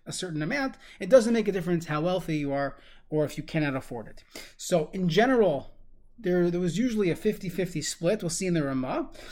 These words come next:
Over here, when it comes to the Chazan, the Shulchan Aruch says, we go with Ashiras. If, uh, the Ashiras wanna give more money,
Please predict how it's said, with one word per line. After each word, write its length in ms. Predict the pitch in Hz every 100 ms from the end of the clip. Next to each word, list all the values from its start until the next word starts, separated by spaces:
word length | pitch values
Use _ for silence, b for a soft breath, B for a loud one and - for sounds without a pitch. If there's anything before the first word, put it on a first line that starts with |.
| B B 170
Over 160 | 175
here, 120 | 233
when 100 | 311
it 60 | 254
comes 160 | 285 -
to 40 |
the 80 | 233
Chazan, 460 | - 233 262 220 202
the 40 |
Shulchan 260 | 185 208 208
Aruch 180 | 190
says, 360 | 175 220 233 214 -
we 140 | - 185
go 240 | 185 208
with 420 | 180 185 175 - - _ _
Ashiras. 640 | 151 - 180 151 120 - - B B B B B _ _ _
If, 320 | 156 151 -
uh, 280 | 156 147 147
the 80 | 147
Ashiras 420 | 139 - 208 175
wanna 180 | 175 156
give 160 | 151
more 120 | 151 220
money, 280 | 349 330